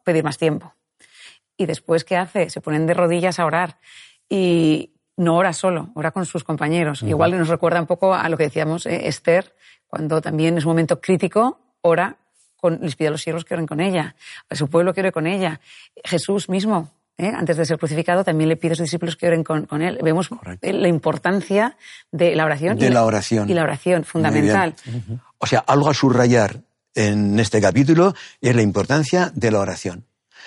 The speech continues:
Speaker 3: La confianza de Daniel y sus compañeros en el Dios que está en el cielo, como se lo dice y se lo subraya al rey.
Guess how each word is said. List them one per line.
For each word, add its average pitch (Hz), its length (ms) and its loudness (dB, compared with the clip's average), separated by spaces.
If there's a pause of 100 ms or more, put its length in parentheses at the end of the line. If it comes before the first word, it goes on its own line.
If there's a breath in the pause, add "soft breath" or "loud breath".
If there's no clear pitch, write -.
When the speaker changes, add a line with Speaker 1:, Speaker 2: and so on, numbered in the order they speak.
(120 loud breath)
Speaker 3:
La 127 140 4
confianza 120 580 2
de 110 100 4
Daniel 113 260 4
y 117 40 2
sus - 80 -6
compañeros 127 720 2 (400)
en 110 200 2
el 110 280 0
Dios 131 500 2
que - 80 0
está 123 160 0
en 135 60 6
el 135 120 4
cielo, 143 200 4
como 135 160 2
se 120 100 0
lo 110 100 4
dice 143 280 4
y 147 40 4
se 123 120 2
lo 123 80 4
subraya 123 360 4
al 120 60 2
rey. 117 300 4